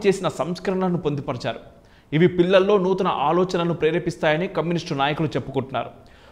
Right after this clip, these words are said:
ఒక దేశం, రెండు వ్యవస్థలు, మాతృభూమితో పునరేకీకరణ వంటి భావనలను ఇది నొక్కి చెబుతుందంటున్నారు. ఏది ఏమైనా ఈ కొత్త వ్యవస్థ పిల్లలకు రోల్ మోడల్గా నిలుస్తుందని చైనా భావిస్తోంది. చైనా సామ్యవాదం షీ జిన్పింగ్ ఆలోచనలను పుస్తకాల్లో బోధించనున్నారు.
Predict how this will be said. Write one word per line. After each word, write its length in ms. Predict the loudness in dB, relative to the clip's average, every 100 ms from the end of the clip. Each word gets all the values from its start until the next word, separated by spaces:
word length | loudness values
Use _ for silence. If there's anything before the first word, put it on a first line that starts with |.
| -4
ఒక 160 | 2 4
దేశం, 420 | 6 4 2 0 -4 -4
రెండు 240 | 0 4
వ్యవస్థలు, 460 | 4 4 2 -2 -6 -10 -20 -18 0
మాతృభూమితో 920 | 4 6 6 6 4 4 4 2 2
పునరేకీకరణ 680 | -2 2 2 2 0 0 0
వంటి 260 | 0 -2 -4
భావనలను 680 | 0 2 4 2 0 -2 -4 -10 -4
ఇది 140 | -2
నొక్కి 260 | -2 -2 -2
చెబుతుందంటున్నారు. 720 | -2 -2 -4 -4 -4 -6 -8 -16 -20 -20 2
ఏది 260 | 4 6 4 2
ఏమైనా 300 | 2 -2 -4 -2
ఈ 60 | -4
కొత్త 280 | -2 -4 -2
వ్యవస్థ 320 | -2 -2 -4
పిల్లలకు 460 | -2 0 2 2 0 2
రోల్ 180 | 2 2
మోడల్గా 360 | 2 0 0 0
నిలుస్తుందని 540 | -2 -4 -4 -2 -2 -4 -14 0 4
చైనా 180 | 4
భావిస్తోంది. 560 | 4 2 -2 -4 -10 -12 -20 -20 -20 _ -2
చైనా 260 | 4 4 4
సామ్యవాదం 640 | 2 2 2 4 4 4 -2 -8 -12
షీ 120 | 0 2
జిన్పింగ్ 500 | 4 4 4 2 0 0 2
ఆలోచనలను 440 | 4 2 0 -2
పుస్తకాల్లో 560 | -2 -4 -2 0 2 2
బోధించనున్నారు. 680 | 2 0 0 -2 -2 -4